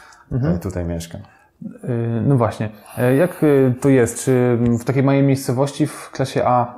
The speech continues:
Speaker 1: y, zarabiacie pieniądze tutaj w klubie? Tym bardziej, że sponsorem jest Cisłowianka, czy, czy jednak, y, czy nie zarabiacie? Bardziej to hobbystycznie robicie i tutaj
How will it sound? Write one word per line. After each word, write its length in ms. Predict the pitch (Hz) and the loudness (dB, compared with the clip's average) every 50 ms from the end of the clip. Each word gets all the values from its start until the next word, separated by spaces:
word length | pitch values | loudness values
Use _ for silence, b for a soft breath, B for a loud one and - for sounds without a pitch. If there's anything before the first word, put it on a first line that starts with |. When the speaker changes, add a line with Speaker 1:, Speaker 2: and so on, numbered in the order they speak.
| - - 123 117 117 | -8 -6 -4 -4 -2
Speaker 1:
y, 40 | 117 | 0
zarabiacie 360 | 127 131 131 135 131 - 131 | 2 2 2 2 2 0 0
pieniądze 420 | - 123 120 123 143 147 170 175 | -2 0 0 0 2 2 2 0
tutaj 200 | 160 156 160 160 | 0 0 0 -2
w 80 | 160 - | -2 0
klubie? 280 | - 170 165 180 180 | -2 0 0 0 0
Tym 160 | 170 156 139 135 | 0 0 2 2
bardziej, 260 | 143 127 127 135 127 | 2 4 4 2 2
że 500 | 123 131 131 127 127 127 120 117 117 110 113 | 2 2 2 2 4 2 0 -2 -4 -8 -10
sponsorem 760 | - - - 127 110 - 131 123 123 120 120 117 113 113 117 | -10 -6 -6 -6 -4 -2 0 0 0 0 0 -2 -2 -2 -2
jest 180 | 120 120 - | -2 -2 -2
Cisłowianka, 480 | - 131 - 143 135 175 202 208 202 180 | -4 -4 -2 0 0 0 2 2 0 0
czy, 360 | 180 - 160 151 151 147 139 143 | -2 0 0 2 2 2 0 0
czy 100 | - 143 | 0 0
jednak, 420 | 139 139 131 135 127 127 120 - | 0 2 2 0 -2 -2 -4 -4
y, 100 | 127 123 | -6 -6
czy 140 | 117 - 131 | -6 -4 -4
nie 100 | 131 127 | -4 -2
zarabiacie? 360 | 117 127 120 123 135 135 147 | 0 2 2 2 2 2 0
Bardziej 240 | 120 131 117 120 123 | 0 0 0 0 0
to 80 | 107 123 | -2 -2
hobbystycznie 580 | - 135 120 113 127 120 - 135 - - 131 | -2 -2 -2 -2 -2 -4 -4 -6 -6 -4 -4
robicie 380 | 120 123 113 120 117 - 120 117 | -2 -2 -2 -4 -4 -4 -4 -4
i 40 | 110 | -4
tutaj 260 | 117 110 120 117 113 | -4 -4 -4 -4 -4